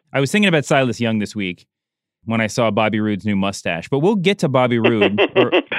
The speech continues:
Speaker 2: that's a
Speaker 1: former
Speaker 2: fair
Speaker 1: Bobby
Speaker 2: point.
Speaker 1: Roode, the new Robert Roode, and his gimmick change this week. Uh, we
Speaker 2: My
Speaker 1: have a, we
Speaker 2: favorite.
Speaker 1: have a, we have a couple of gimmick changes to run through. Before we get to that, someone else that's gonna be making a run in outside of W W E is the one and only Dustin Rhodes, no longer Gold Dust,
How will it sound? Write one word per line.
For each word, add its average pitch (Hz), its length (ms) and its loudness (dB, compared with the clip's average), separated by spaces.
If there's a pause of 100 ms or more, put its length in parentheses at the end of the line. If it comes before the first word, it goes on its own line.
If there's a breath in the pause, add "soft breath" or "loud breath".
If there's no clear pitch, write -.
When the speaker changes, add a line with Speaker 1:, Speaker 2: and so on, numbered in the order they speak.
Speaker 2:
that's 131 120 0
a 120 60 4
Speaker 1:
former 175 280 6
Speaker 2:
fair - 0 -
Speaker 1:
Bobby 131 280 2
Speaker 2:
point. 127 120 2
Speaker 1:
Roode, 123 200 0
the 139 80 0
new 131 180 2
Robert 120 420 0
Roode, 117 280 0
and 107 140 0
his 104 200 -2
gimmick 110 280 -4
change 95 280 -4
this 90 180 -12
week. 95 240 -8 (440)
Uh, 101 220 0
we - 0 -
Speaker 2:
My 95 80 2
Speaker 1:
have - 60 0
a, 110 40 -4
we 113 40 -6
Speaker 2:
favorite. 92 240 2
Speaker 1:
have 127 120 4
a, 131 80 -4
we 147 100 -2
have 139 120 2
a 131 100 2
couple 160 240 0
of 113 100 0
gimmick 123 240 0
changes 113 380 0
to 113 100 0
run 120 240 0
through. 101 340 -6 (220)
Before 196 260 0
we 190 100 2
get 143 140 -2
to 104 80 -6
that, 92 280 -4 (440)
someone 170 240 0
else 151 180 0
that's - 100 -14
gonna 127 160 0
be 113 100 2
making 113 280 0
a 110 60 -2
run 113 240 0
in 110 160 0
outside 107 320 0
of 98 100 -6
W 107 240 -2
W 101 260 -2
E 110 220 -2
is 127 580 0 (300)
the 160 420 2
one 196 180 0
and 196 100 2
only 190 240 2
Dustin 139 380 0
Rhodes, 120 360 0
no 156 200 2
longer 190 480 0
Gold 165 320 -2
Dust, - 460 -8